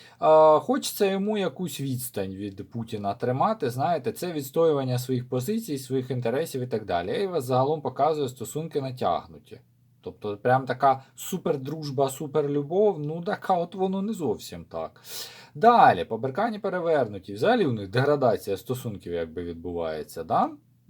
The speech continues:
Трамп ось починає відстоювати себе і якось як від Путіна віддалятись. Так само по Райдо перевернутій. Трамп розуміє, що йому з Путіном не по дорозі.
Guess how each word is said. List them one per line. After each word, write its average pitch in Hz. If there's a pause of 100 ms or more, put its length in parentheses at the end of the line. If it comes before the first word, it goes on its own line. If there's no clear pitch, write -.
(120)
Трамп 165
ось 139
починає 139
відстоювати 117 (300)
себе 139 (320)
і 127
якось 143
як 139
від 139
Путіна 170
віддалятись. 131 (420)
Так 143
само 202
по 127
Райдо 165
перевернутій. 90 (380)
Трамп 254
розуміє, 180
що 175
йому 160
з -
Путіном 180
не 196
по 170
дорозі. 120